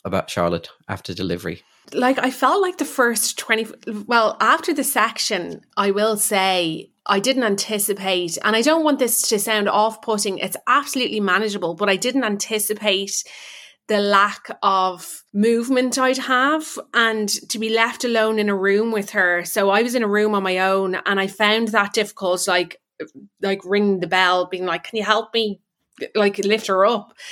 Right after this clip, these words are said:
Speaker 2: Um, I found that difficult personally, but anything I, no, like, did anything surprise me with Charlotte?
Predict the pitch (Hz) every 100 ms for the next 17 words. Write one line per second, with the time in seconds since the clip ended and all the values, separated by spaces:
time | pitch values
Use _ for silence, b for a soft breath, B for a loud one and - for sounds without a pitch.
0 | B B - 196 196 190 190 - 202 220
1 | 226 240 214 208 208 214 - 202 190 185
2 | - - - - - 214 220 240 214 180
3 | 165 214 196 - 233 277 302 254 233 214
4 | - 202 190 190 196 - - 330 427 370
5 | 226 208 262 262 - - 277 285 339 392
6 | 349 302 240 - 247 269 277 269 240 208
7 | 208 214 190 175 165 - -